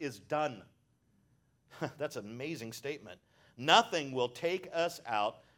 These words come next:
before our appointed time.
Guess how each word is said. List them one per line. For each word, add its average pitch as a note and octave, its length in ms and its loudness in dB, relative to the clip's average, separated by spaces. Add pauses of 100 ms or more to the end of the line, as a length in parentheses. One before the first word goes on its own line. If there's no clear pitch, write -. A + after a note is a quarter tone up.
(120)
before D#3 600 0 (100)
our A#2+ 400 0 (100)
appointed B2+ 680 -8
time. F3+ 460 -12